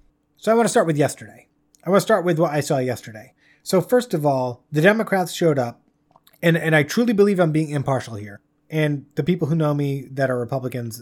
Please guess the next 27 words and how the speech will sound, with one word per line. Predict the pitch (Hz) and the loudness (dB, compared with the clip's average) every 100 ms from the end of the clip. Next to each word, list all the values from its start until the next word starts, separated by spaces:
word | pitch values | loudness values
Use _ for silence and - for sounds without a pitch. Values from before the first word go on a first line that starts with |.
| - | -10
are, | 127 | -8
are | 123 143 | -8 0
probably | 247 208 156 | 0 0 -2
laughing, | 131 117 131 123 - | -2 -4 -8 -10 -2
laughing, | 139 135 117 127 117 | 0 0 -2 -8 -2
but | 147 - - _ _ _ - | -2 -2 -10 _ _ _ -4
I'm | 156 | 0
trying | 226 | 2
to | 196 | 4
be | 175 | 4
impartial. | 135 131 - 110 _ _ _ _ _ | 2 -4 -8 -16 _ _ _ _ _
If | 147 208 | -2 2
you | 202 | 4
watched | 202 180 | 4 4
yesterday, | 185 143 147 135 123 - - - - | 0 0 0 -2 -2 -8 -20 -14 -2
the | 156 | 2
Democrats | 196 220 214 196 | 2 0 -2 -4
showed | - 185 156 | 0 2 2
up. | 107 - _ _ _ _ _ 143 | 0 -10 _ _ _ _ _ 0
They | 151 | 2
came | 147 185 214 | 2 0 0
prepared. | 175 165 160 120 98 104 _ _ _ - | -2 0 0 -2 -6 -20 _ _ _ -2
They | 160 | 2
had | 147 180 175 | 2 0 -4
slides. | - 208 170 110 104 - - _ _ | 0 2 2 0 -10 -16 -18 _ _
They | - 160 | 0 2
had | 151 151 139 | 4 2 -2